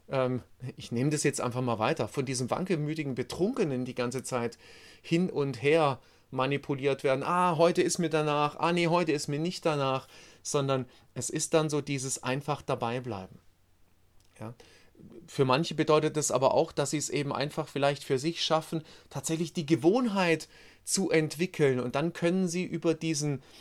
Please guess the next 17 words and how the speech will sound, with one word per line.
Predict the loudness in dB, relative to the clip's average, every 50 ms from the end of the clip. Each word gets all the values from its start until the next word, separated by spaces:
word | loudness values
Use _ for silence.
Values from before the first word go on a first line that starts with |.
| -20 -20 -14 -8
über | -6 -4 -4
diesen | -2 -2 -2 -2 -2 -2
Impuls, | 0 -2 -2 0 2 2 4 4 4 4 2 0 -2 -4
über | -4 -2 -2 -2
dieses, | -2 -4 -6 -6 -8 -4 0
ah, | 0 0 2 0
ich | -2 -6 -8
hab | -8 -10
keine | -10 -8 -6 -6 -4
Lust, | -2 -2 -2 -2 -4 -6 -10 -16 _ -20 -20 -20 -20 -20 -20 -16 _ -6
ja, | -6 -4 -4
über | -4 -6
diesen | -6 -6 -6 -4 -4 -6 -6 -10 -16 -18 -18 -16 -12 -12 -12
<laughs> | -12 -14 -18 -20 -20 -20 -20 _ _
Impuls | -10 -8 -8 -6 -4 -2 -2 -2 -2 -4 -2
des | -2 -2 -2 -2 -6 -8 -10 _ _ _ _ _ -20 -20 _ _ _
angetrunkenen | -6 -4 -2 -2 -2 -2 -4 -4 -4 -4 -4 -2 -2 -4 -4 -4 -4 -2 -2 -2 -4 -6 -10